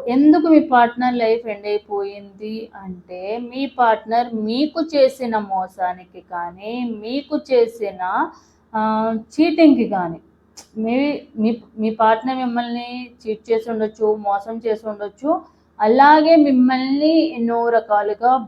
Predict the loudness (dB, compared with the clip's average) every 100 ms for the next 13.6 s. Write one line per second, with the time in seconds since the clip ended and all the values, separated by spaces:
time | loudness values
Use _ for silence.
0 | -6 -2 0 0 0 -2 -2 -8 -10 -4
1 | 2 2 2 -2 -2 -10 -8 -10 -12 -10
2 | -8 -6 -6 -6 -4 -4 -4 0 0 2
3 | 0 -2 -6 -10 -8 -4 -4 0 -2 0
4 | -4 -4 -4 -6 -4 -4 -4 -16 -16 -16
5 | -8 -8 -6 -8 -6 -8 -6 -12 -10 -12
6 | -12 -8 -6 -6 0 0 2 0 0 -2
7 | -2 -2 -2 -4 -6 -16 -12 -10 -12 _
8 | _ _ _ _ -6 -4 -2 0 4 6
9 | 8 6 4 0 -2 -6 -2 0 0 -2
10 | 0 0 0 -2 -8 -8 -2 -2 0 -2
11 | -2 -2 -2 -2 -4 0 0 0 -2 0
12 | 0 -2 -14 -10 -2 0 0 -2 -4 -8
13 | -10 -10 -4 -2 -4 -6